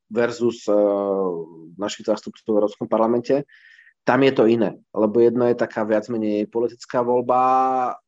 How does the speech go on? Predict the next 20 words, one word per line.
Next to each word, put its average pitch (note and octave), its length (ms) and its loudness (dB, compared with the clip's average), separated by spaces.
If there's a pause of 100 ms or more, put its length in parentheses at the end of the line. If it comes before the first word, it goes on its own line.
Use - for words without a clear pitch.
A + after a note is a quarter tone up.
vlastne G#2+ 240 -8
prezidentské A#2+ 320 -2
voľby A#2 160 4
sú A#2 160 -4
najbližšie A2+ 400 -2
komunálu, A2 480 2
lebo F#2 160 0
sa - 160 -10
určuje, G#2 640 2
u-, G2+ 400 -6
volí A2 240 -2
sa - 160 -2
osobnosť. - 560 -8 (1200)
Tam C#3 240 4
by D3+ 80 6
možno D3 240 0
nedochádzalo C3+ 560 -2
až - 160 -10
k - 160 -20
takému B2 800 0